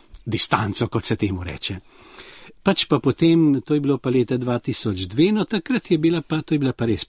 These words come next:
eh, taka, eh, prav posebna priložnost. Takrat mi je namreč nuncij, nekdanji nuncij, em, Farhat, ki je bil potem nuncij, eh, na Dunaju,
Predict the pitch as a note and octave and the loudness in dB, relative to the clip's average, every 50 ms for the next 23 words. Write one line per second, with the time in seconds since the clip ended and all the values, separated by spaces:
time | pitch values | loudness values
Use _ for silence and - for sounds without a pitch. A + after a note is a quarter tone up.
0 | - F3+ E3 B2+ - B2 D3+ G3 - - - F#2+ - - G#2+ G#2 F#2+ - - - | -8 -8 -8 -6 -4 -4 -4 -4 -4 -6 -8 -8 -6 -6 -4 -4 -4 -6 -10 -14
1 | - - - - - - - - - G2 F2+ F2+ E2 E2 E2+ F2 F2+ - - - | -16 -16 -16 -18 -20 -20 -16 -12 -8 -8 -6 -6 -8 -8 -10 -10 -8 -8 -8 -10
2 | - - - - - A#3 - - F3+ E3+ - - - - A2 G2+ G#2 G#2 - - | -10 -10 -10 -8 -10 -4 2 4 4 4 4 0 -4 -4 -4 -6 -6 -8 -8 -10
3 | G2+ F#2+ F#2+ E2+ - - F#2 F2+ - - - - - - - - C#3+ A#2 - E3+ | -10 -10 -10 -10 -10 -12 -12 -12 -12 -14 -14 -16 -18 -18 -2 -2 0 2 2 2
4 | G3 F3+ - F3 D3+ C#3+ C#3 D3 E3+ F#3 F3+ F#3+ F#3+ - - - - - - _ | 2 4 4 4 4 6 6 4 4 4 4 2 2 0 -2 -4 -4 -6 -8 _
5 | _ - _ - _ - _ - C3 C#3 D3 C#3 B2+ B2 - - - F#3+ F#3+ F#3+ | _ -20 _ -20 _ -20 _ 2 4 6 6 6 4 2 2 2 2 2 4 2
6 | F3 C3+ - _ _ _ _ _ _ _ _ _ _ _ - - _ _ - A2 | 0 -2 -6 _ _ _ _ _ _ _ _ _ _ _ -20 -20 _ _ -2 0
7 | A2 A2 A2 A#2+ A2+ A#2 B2 D3 F3 F3 D#3 C#3 B2 A2 - - G#2 F#2 F2 E2+ | 0 2 2 2 4 4 6 6 6 6 6 4 4 2 0 -4 -4 -6 -6 -10
8 | - _ - - - - - - - - _ - F#2+ F2 D#2+ D#2 D#2 D#2 C#2 - | -14 _ -20 -20 -20 -20 -20 -20 -20 -20 _ -12 -12 -10 -8 -8 -8 -10 -10 -14
9 | - - - _ _ _ - - C3+ B2 A#2+ B2+ - - - G#3 G3 - - - | -18 -20 -20 _ _ _ -4 0 2 2 2 2 0 0 0 0 0 -2 -6 -8
10 | - - - - _ _ _ _ _ _ _ _ - - - - - - - - | -8 -8 -10 -14 _ _ _ _ _ _ _ _ -20 -20 -20 -20 -20 -20 -20 -14
11 | - - D3 C#3 C3 F3+ F3 - - C3+ - D#3+ D3 D3 C#3+ C#3+ C3+ C3 B2+ - | -2 2 2 4 6 4 4 4 2 0 2 4 4 6 6 6 6 4 4 2
12 | - - C3+ C3 B2 A#2+ A2+ A2 G#2+ G2+ G2+ G2 F#2 F2+ F2+ G2+ B2 C3 A#2+ D#3 | 0 0 2 2 4 4 4 4 2 2 0 -4 -6 -4 0 0 2 4 6 6
13 | E3 E3 D#3 F3+ G3+ G#3 G#3 G#3+ A3 G#3+ | 6 6 6 4 2 2 0 0 0 -2